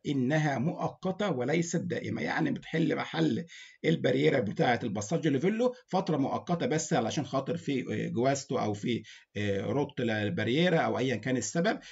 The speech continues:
فبتحلها محلها لفترة وجيزة وبعد كده بتشال. يبقى الخلفية الحمراء في البيضة ديت معناتها إن هي مؤقتة، يبقى هنا بتشير إلى وجود، آه، عمل على الطريق،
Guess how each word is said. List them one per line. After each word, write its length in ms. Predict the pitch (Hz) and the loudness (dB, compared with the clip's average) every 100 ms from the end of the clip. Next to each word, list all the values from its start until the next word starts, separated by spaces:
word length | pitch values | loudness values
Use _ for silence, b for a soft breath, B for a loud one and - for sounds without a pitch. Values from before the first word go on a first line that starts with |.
| B | B
فبتحلها 640 | 170 175 165 - 131 156 135 | 0 2 2 0 0 2 0
محلها 540 | 113 - 127 151 123 | -2 -4 0 0 0
لفترة 360 | 101 156 160 123 | 0 -2 0 0
وجيزة 380 | 110 165 175 | 2 2 4
وبعد 340 | 127 - - 117 | 2 2 2 0
كده 320 | - - - B B - | -4 -4 -6 B B -2
بتشال. 680 | 147 143 - 113 92 - - | -2 0 -4 -4 -4 -8 -6
يبقى 260 | 120 - | -4 -2
الخلفية 540 | 107 104 95 151 139 107 | -4 -4 -4 -2 0 0
الحمراء 720 | 101 101 101 - 143 117 107 | -2 -6 -6 -2 0 0 -2
في 80 | - | -4
البيضة 300 | 98 156 135 | -2 0 2
ديت 280 | 170 220 226 B B - | 2 2 0 B B -8
معناتها 580 | 104 117 160 165 143 | -4 -2 0 0 0
إن 200 | 113 110 | -2 -2
هي 400 | 113 139 160 175 | 0 2 4 4
مؤقتة، 640 | - 233 180 - - - 113 | 4 2 0 -2 -6 -4 -4
يبقى 200 | - 120 | -2 2
هنا 140 | 170 202 | 4 4
بتشير 580 | 127 - - 190 247 B B B - | -2 -4 0 2 2 B B B 2
إلى 140 | 160 | 4
وجود، 600 | 147 123 120 170 202 170 b b b - | 6 4 6 6 6 4 b b b 0
آه، 120 | 127 | 2
عمل 540 | 120 147 190 160 127 - | 6 8 10 8 6 0
على 360 | 120 156 143 | 2 4 2
الطريق، 540 | 127 - 131 160 214 | -2 -2 2 8 8